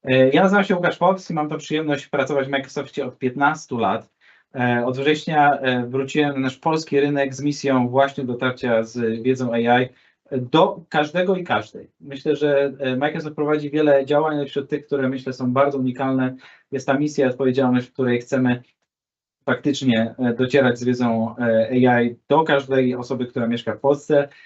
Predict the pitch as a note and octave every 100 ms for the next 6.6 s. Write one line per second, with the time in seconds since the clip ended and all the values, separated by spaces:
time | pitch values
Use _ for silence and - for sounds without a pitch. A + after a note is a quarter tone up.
0 | _ - D#3 D#3+ C#3+ C#3 C3+ C3 C3+ B2+
1 | B2 C3 D3 D3 C#3+ C3+ B2+ B2+ C3+ C3+
2 | C3 B2 A#2 D3 D3+ D3+ D3 C#3+ - -
3 | - A#2+ A#2+ A#2 A#2+ A#2 A2+ D3 D3+ C#3+
4 | C3+ C#3 C3+ C3 A#2+ - C3+ C3 B2 A#2+
5 | A#2+ B2 B2 B2+ B2+ C3+ C#3+ C3+ B2+ B2
6 | B2 C3 C3 - B2+ B2